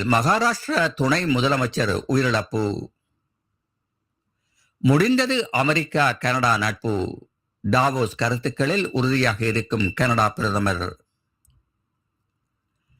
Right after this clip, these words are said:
ருவண்டா, பிரித்தானியா இடையே புதிய மோதல். ஐம்பது மில்லியன் பவுண்டுகள் கோரி சர்வதேச நீதிமன்றத்தில் வழக்கு.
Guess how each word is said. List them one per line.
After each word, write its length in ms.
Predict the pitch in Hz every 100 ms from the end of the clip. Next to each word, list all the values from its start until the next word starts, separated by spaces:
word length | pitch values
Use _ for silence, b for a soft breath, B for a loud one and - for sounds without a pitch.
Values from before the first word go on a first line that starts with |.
| _ _ _ -
ருவண்டா, 480 | 135 151 208 262 277
பிரித்தானியா 720 | 269 160 170 196 180 170 147
இடையே 340 | 131 127 151 202
புதிய 360 | 151 156 156
மோதல். 540 | 127 120 92 113 190 -
ஐம்பது 380 | 113 143 233 233
மில்லியன் 440 | 214 180 165 135
பவுண்டுகள் 520 | 127 135 135 123 117
கோரி 380 | - 117 127 208
சர்வதேச 640 | - 135 123 113 160 180 147
நீதிமன்றத்தில் 920 | 120 135 139 127 110 - 113 95 -
வழக்கு. 460 | 127 120 101 113